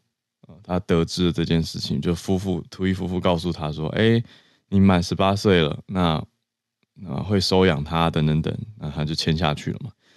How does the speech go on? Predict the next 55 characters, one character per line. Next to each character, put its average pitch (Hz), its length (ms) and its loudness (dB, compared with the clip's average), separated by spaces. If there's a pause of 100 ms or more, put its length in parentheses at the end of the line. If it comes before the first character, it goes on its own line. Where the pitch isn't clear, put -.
(280)
可 104 100 2
是 113 80 6
隔 104 200 2
了 104 100 4
两 90 240 4
年 87 160 6
而 98 160 6
已， 87 180 2 (400)
就 101 200 2
有 90 180 2
电 120 180 2
影 82 220 4
的 69 240 -4 (220)
合 90 160 0
约 98 180 6
事 101 220 0
件， 87 200 -2 (440)
那 98 100 -2
他 92 220 2
也 82 240 2 (880)
在， 85 600 2 (200)
呃， 80 500 -2
电 160 160 4
影 104 80 6
合 104 180 4
约 123 200 6
里 101 180 4
面， 92 380 4
图 101 260 0
伊 107 60 6
夫 104 180 0
妇 104 160 2
是 101 100 0
帮 98 240 0
自 117 180 -2
己 87 300 -6 (960)
的 98 140 0
两 90 240 2
个 95 100 0
孩 87 260 0
子， 85 280 -4
每 87 240 4
个 87 100 2
人 85 160 2
会 107 120 2
获 101 240 2
得 78 240 -2
二 123 140 4
十 95 220 0
二 98 160 6
点 82 220 -2
五 76 180 -4
万 92 180 2
美 73 200 -2
元， - 240 -10